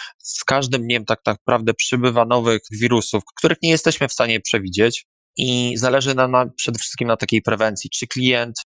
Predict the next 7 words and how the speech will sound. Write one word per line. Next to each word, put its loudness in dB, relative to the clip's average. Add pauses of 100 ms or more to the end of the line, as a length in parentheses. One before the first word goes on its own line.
(100)
zachowuje 2
taką 0 (120)
higienę 0
I -6
T, -10
higienę -2
pracy, 0